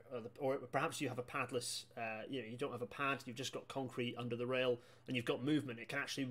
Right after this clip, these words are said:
rub, uh, a shape, uh, underneath, and even with the pad, you can get rubbing under the r-, foot of the rail, which can actually quite substantially reduce the cross section of the foot, which is bad. Um, YouTube didn't pay their tax, and now the council is cutting off their internet access.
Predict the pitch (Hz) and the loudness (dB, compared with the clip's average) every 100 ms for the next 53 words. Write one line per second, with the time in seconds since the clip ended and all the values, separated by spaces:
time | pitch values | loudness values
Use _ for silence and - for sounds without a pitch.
0 | 127 156 143 127 - 117 117 117 - - | 6 6 6 0 -2 0 2 0 -2 -2
1 | - - 151 - - - 117 110 - 123 | 2 4 4 0 -12 -8 -6 -4 -4 -2
2 | 123 117 156 165 143 165 147 - 107 104 | -2 2 4 6 6 6 4 0 -6 -6
3 | 113 131 127 120 123 147 127 113 117 - | -6 -4 -2 -2 0 2 2 0 -6 -12
4 | - - - 131 139 120 120 127 - 127 | -20 -14 0 2 4 4 2 0 0 -4
5 | - 117 131 120 110 - 131 131 - 123 | -2 2 2 2 0 -2 -2 -2 -2 -4
6 | - 151 - - 156 160 135 117 104 120 | -2 -2 -4 -2 0 0 0 -2 -2 -4
7 | - 117 110 - 139 - 117 - 113 117 | -4 -4 -4 -2 -2 0 -4 -4 -6 -6
8 | - 135 - - 110 110 - 120 104 - | 0 0 0 -10 -8 -8 0 0 0 -6
9 | - - - - - - - - 120 120 | -16 -16 -12 -10 -10 -12 -6 2 4 6
10 | 120 120 - - - - - - - - | 2 -2 -12 -20 -20 -20 -20 -20 -20 -20
11 | - - - - - - 165 175 175 147 | -20 -20 -20 -20 -20 2 4 8 8 6
12 | 160 143 143 127 - 139 - 135 131 - | 6 8 8 8 6 2 4 4 4 4
13 | 135 120 120 - 120 113 127 120 120 117 | 4 4 2 4 2 2 2 2 2 -2
14 | 113 - 117 | -4 -2 -2